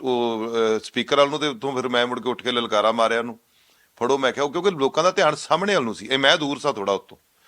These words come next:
ਉਹ ਜਦੋਂ ਉਹਨਾਂ, ਜਦੋਂ ਬਾਕੀ ਮੈਂਬਰ ਪਾਰਲੀਮੈਂਟ ਸੀ, ਜਦੋਂ ਉਹਨਾਂ ਨੇ ਧਿਆਨ ਦਿੱਤਾ ਉਹਦੇ ਵੱਲ,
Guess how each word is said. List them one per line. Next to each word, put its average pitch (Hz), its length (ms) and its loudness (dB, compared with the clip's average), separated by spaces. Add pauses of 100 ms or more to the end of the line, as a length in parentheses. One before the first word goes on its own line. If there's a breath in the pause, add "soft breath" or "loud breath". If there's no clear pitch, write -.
(960 soft breath)
ਉਹ 185 120 2
ਜਦੋਂ 170 200 2
ਉਹਨਾਂ, 202 160 2 (300)
ਜਦੋਂ 120 300 -2
ਬਾਕੀ 131 320 2
ਮੈਂਬਰ 151 260 -2
ਪਾਰਲੀਮੈਂਟ 151 400 2
ਸੀ, 147 80 -8
ਜਦੋਂ 143 160 0
ਉਹਨਾਂ 175 160 2
ਨੇ 180 60 0
ਧਿਆਨ 147 280 2
ਦਿੱਤਾ 110 200 -2
ਉਹਦੇ 135 200 2
ਵੱਲ, 131 180 0